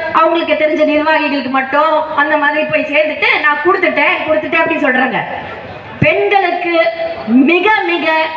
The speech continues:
எதிரான ஒரு அரசு எதுன்னா, இந்த திருட்டு தி மு க தான் என்பது நான் சொல்லுவேன். ஏன்னா, நம்ம கண்ணுக்கு, கண்ணுக்கு முன்னாடியே பார்த்திருக்கோம்,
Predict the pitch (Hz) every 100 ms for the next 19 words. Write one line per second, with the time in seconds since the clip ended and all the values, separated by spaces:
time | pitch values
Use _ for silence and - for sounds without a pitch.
0 | - 220 302 440 480 494 494 508 466 381
1 | 370 320 277 427 - 403 359 349 339 392
2 | 440 - - - 269 339 349 392 466 453
3 | 453 403 392 392 403 427 453 415 381 370
4 | 370 349 311 302 311 - - - - 208
5 | 208 180 160 - 220 247 247 233 220 254
6 | 220 330 339 359 381 359 262 285 311 302
7 | 370 427 392 311 359 427 453 370 370 392
8 | 415 403 381 392 381 359 392 415